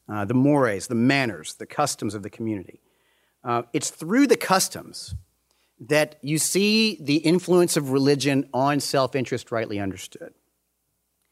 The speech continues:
And religion is mediated to interest through Christian morality, as Tocqueville sees it in the eighteen thirties.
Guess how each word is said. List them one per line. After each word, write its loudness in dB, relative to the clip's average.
And 2
religion 4
is 2
mediated 4
to 4
interest -2
through 4
Christian 2
morality, 0
as -2
Tocqueville -4
sees -4
it -2
in 0
the 0
eighteen -8
thirties. -12